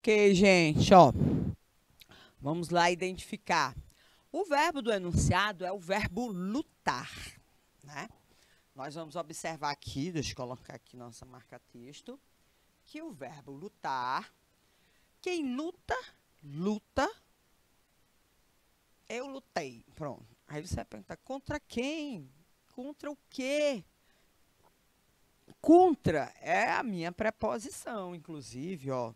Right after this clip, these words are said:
você vai observar que aqui eu já tenho a minha preposição. Peraí, deixa eu apagar aqui. Deixa eu voltar aqui.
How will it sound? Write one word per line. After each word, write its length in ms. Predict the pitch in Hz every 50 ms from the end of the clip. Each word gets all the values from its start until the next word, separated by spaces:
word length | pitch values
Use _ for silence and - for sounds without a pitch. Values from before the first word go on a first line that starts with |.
| _
você 180 | _ - - 113
vai 260 | 120 127 127 127 127 - -
observar 640 | - - - 127 - - 143 135 135 120 127 127 - _ _ _ _ _ _ _ _ _
que 80 | - 160
aqui 240 | 151 151 _ - 156
eu 60 | 143
já 160 | 127 147 135
tenho 380 | - _ - 135 127 156 190 _ -
a 120 | - 160 165
minha 220 | 160 143 139 143
preposição. 880 | - - 156 160 _ - 160 160 160 175 214 - - - 156 131 120 - _ _ _
Peraí, 200 | - - - - _ _
deixa 180 | - - -
eu 40 | -
apagar 220 | _ - - - -
aqui. 200 | _ _ _ _ _ _ _ _ _ _ _ _ _ _ _ _ _ _ _ _ _ _ _ _
Deixa 160 | _ - -
eu 40 | - -
voltar 340 | - - - - - -
aqui. 680 | - - _ _ - - - - - - - - -